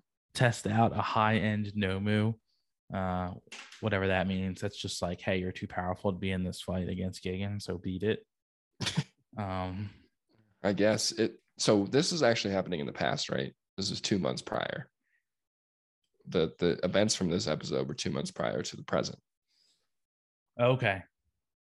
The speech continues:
Speaker 2: Right?
Speaker 1: Maybe.
Speaker 2: So
Speaker 1: I know it was in October and December, so I don't know.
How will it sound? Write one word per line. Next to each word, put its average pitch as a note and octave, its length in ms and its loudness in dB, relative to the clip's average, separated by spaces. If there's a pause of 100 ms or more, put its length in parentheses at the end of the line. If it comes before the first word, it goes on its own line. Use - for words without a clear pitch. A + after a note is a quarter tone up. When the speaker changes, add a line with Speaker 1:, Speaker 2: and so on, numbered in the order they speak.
Speaker 2:
Right? G2 240 4 (1500)
Speaker 1:
Maybe. F#2+ 340 -6 (440)
Speaker 2:
So G2+ 280 6
Speaker 1:
I F#2 40 8
know A#2+ 120 8
it C3 60 4
was A2+ 140 4
in G#2+ 80 4
October G#2+ 440 0
and F#2+ 120 -2
December, F2+ 560 -4
so F2 220 -4
I F2+ 100 -2
don't F2+ 180 -2
know. F2+ 420 -6